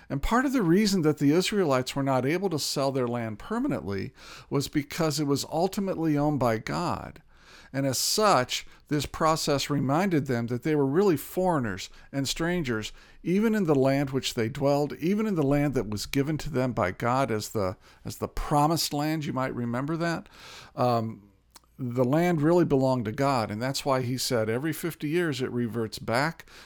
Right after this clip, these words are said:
to the family who owned it. And that is recorded for us here in Leviticus twenty-five.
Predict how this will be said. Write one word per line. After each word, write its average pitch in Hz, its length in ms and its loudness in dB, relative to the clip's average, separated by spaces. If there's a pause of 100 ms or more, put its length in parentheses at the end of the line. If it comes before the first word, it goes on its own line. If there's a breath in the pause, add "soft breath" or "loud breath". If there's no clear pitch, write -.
(100)
to 160 100 -4
the 160 100 0
family 147 420 0
who 123 220 0
owned 156 240 0
it. 78 240 -6 (460 loud breath)
And 131 120 -2
that 143 180 6
is 135 160 2
recorded 233 520 0
for 107 300 2
us - 160 -4
here 98 400 0 (260 soft breath)
in 131 140 0
Leviticus 135 540 2
twenty-five. 120 840 -2